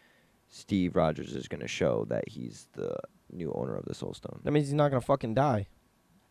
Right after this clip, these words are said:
Speaker 1: He's not dead.
Speaker 2: No, I know that, but I'm saying he's not gonna die.
Speaker 1: Yeah. That's what it means. The guy who gave the Soul Stone to Hawkeye was an old-ass dude.
Speaker 2: It was the one from Captain Am-, yo.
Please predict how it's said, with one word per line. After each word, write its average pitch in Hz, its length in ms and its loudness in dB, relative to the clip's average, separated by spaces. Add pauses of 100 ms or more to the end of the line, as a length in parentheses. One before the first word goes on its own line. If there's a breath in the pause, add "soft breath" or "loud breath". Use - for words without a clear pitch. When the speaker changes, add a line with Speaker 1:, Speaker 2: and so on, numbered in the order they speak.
(440)
Speaker 1:
He's 98 160 -6
not 98 200 -2
dead. 55 220 -8 (600)
Speaker 2:
No, 147 100 6
I 135 60 8
know 165 120 6
that, 117 120 8
but 110 60 0
I'm 113 100 -2
saying 143 140 2
he's 120 80 0
not 143 140 4
gonna 120 140 0
die. 104 380 4 (200)
Speaker 1:
Yeah. - 120 -8 (760)
That's - 120 -14
what 82 80 -6
it - 60 -8
means. - 280 -4 (960)
The 92 100 10
guy 107 280 12
who 107 200 12
gave 101 420 12
the 90 100 6
Soul 110 260 10
Stone 87 480 4
to - 120 -10
Hawkeye 82 640 4 (160)
was 80 200 4
an 85 100 -8 (120)
old-ass 90 1120 8
dude. 92 460 6 (1300)
Speaker 2:
It 131 80 2
was 135 160 2
the 127 80 2
one 139 180 2
from 123 180 -4
Captain 131 340 2
Am-, 104 80 -6 (120)
yo. 101 500 0